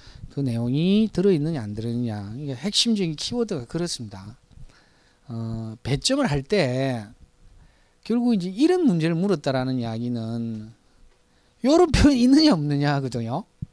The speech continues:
요런 표현이 있느냐 없느냐, 가격의 일부를 이룬다, 조건은 지급되었다, 구분된다 하지라도 가격의 일부분이다, 별도 평가 문제 발생한다.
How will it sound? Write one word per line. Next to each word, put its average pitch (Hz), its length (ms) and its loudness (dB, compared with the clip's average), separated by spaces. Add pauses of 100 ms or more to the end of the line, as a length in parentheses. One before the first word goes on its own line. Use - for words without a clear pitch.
(200)
요런 233 160 -2
표현이 233 320 4
있느냐 190 320 6
없느냐, 123 400 0 (260)
가격의 147 280 -2
일부를 185 340 0
이룬다, 147 480 0
조건은 226 360 0
지급되었다, 170 720 2 (540)
구분된다 214 640 4
하지라도 156 520 0
가격의 139 340 -4
일부분이다, 196 420 0
별도 180 240 -2
평가 202 240 -4
문제 147 180 -4
발생한다. 147 460 -6